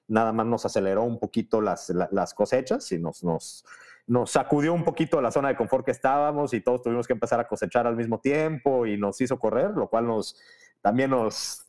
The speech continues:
ayudó mucho a mantenernos ocupados en esta, en esta temporada. Pero bueno, son, eh, finalmente el vino nunca, por más que queramos, nos va a quedar igual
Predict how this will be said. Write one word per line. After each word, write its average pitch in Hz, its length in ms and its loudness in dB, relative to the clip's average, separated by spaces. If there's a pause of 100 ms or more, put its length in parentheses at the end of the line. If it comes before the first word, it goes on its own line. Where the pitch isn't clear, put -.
ayudó 120 420 2
mucho 143 340 0
a 120 60 0
mantenernos 120 540 0
ocupados 120 600 0
en 107 100 0
esta, 110 440 2
en 110 100 0
esta 113 180 -2
temporada. 107 600 0 (400)
Pero 113 540 2
bueno, 254 300 0 (180)
son, 139 640 0 (420)
eh, - 380 -6
finalmente 147 380 0
el 143 120 0
vino 139 540 2
nunca, 131 760 0
por 113 140 2
más 131 160 0
que 147 100 0
queramos, 120 480 2
nos 104 160 -2
va 110 60 4
a - 60 -20
quedar 110 280 2
igual 110 480 2